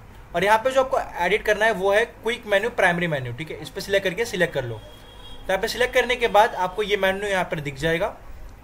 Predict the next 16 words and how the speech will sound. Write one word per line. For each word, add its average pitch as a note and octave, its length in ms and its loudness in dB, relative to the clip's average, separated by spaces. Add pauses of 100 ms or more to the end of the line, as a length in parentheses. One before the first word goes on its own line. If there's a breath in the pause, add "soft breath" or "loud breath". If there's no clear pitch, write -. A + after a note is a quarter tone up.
(280)
अब E3+ 100 -4
यहाँ A3 160 6
पे A#3+ 120 -2
देखिए B3 280 -4
यहाँ A3+ 180 4
पे A#3 120 2
प्लांट्स G3+ 480 0
और F#3 180 -6
cactus E3+ 420 0
यहाँ E3+ 100 0
पे E3+ 120 -6
सबडोमेन D#3 380 -2
में D3+ 140 -2
आ C3+ 60 0
रहा D3+ 120 0
है, - 120 -6